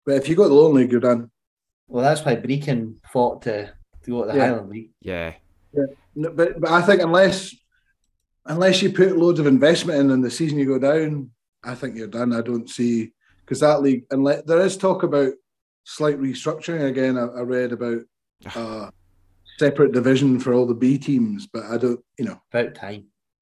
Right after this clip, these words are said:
Speaker 3: Mm.
Speaker 1: Yeah, but they're talking about potentially closing the book again for promotion.
Speaker 3: Oh, no,
Speaker 1: Out of
Speaker 3: really?
Speaker 1: the Lowland League.
Speaker 3: That would be awful. That, that would be such a step back.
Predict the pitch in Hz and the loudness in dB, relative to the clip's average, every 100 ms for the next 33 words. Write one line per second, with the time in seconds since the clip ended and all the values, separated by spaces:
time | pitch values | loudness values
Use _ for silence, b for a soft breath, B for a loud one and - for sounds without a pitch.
0 | _ - 104 101 101 147 143 139 135 - | _ -16 -12 -10 0 4 6 6 2 2
1 | 151 165 139 131 123 147 135 127 117 - | 0 2 0 0 -4 -2 -2 -2 -6 -4
2 | 135 127 123 120 113 104 135 143 127 123 | -2 0 0 0 -2 -4 -4 -4 -4 -4
3 | 117 117 110 98 _ _ _ 127 131 135 | -4 -8 -16 -16 _ _ _ -4 -2 -2
4 | 120 113 _ _ _ _ - 117 85 98 | -6 -12 _ _ _ _ -12 -10 -10 -4
5 | 131 127 120 165 120 120 117 113 117 110 | -2 0 -2 -4 -4 -6 -10 -14 -16 _
6 | _ - _ _ _ _ _ - 123 151 | _ -20 _ _ _ _ _ -6 -2 -2
7 | 107 80 92 - - - 135 156 127 156 | -2 -4 -4 -6 -10 0 2 2 2 2
8 | 139 117 - 113 - 127 - 101 71 92 | 2 -2 -4 -6 -6 -10 -4 -4 -4 -6
9 | 87 78 - - | -6 -6 -12 -20